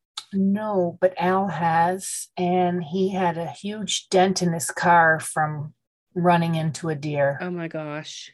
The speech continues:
Speaker 2: Yeah, that happened to me once. And then I got out of the car and I never did see what happened to the deer. I think it ran off because I didn't get out of the car that very moment. But when I got home, 'cause, you know, I'm not gonna stop. <laughs> There's a video out there that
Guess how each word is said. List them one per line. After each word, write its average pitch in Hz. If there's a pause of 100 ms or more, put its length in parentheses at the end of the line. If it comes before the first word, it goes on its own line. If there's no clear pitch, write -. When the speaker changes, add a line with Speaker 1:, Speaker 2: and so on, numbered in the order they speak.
(140)
Speaker 2:
Yeah, 196
that 262
happened 349
to 226
me 220
once. 180
And 185
then 180
I 190
got 214
out 196
of 180
the 165
car 185
and 170 (300)
I 196
never 240
did 208
see 214
what 185
happened 190
to 175
the 165
deer. 175
I 165
think 208
it 196
ran 170
off 170
because 190
I 208
didn't 190
get 185
out 175
of 170
the 170
car 170
that 170
very 170
moment. 165
But 165
when 170
I 165
got 151
home, 165
'cause, 160
you 175
know, 139
I'm 160
not 175
gonna 165
stop. 147 (360)
<laughs> -
There's 214
a 175 (380)
video 175
out 151
there 151
that 151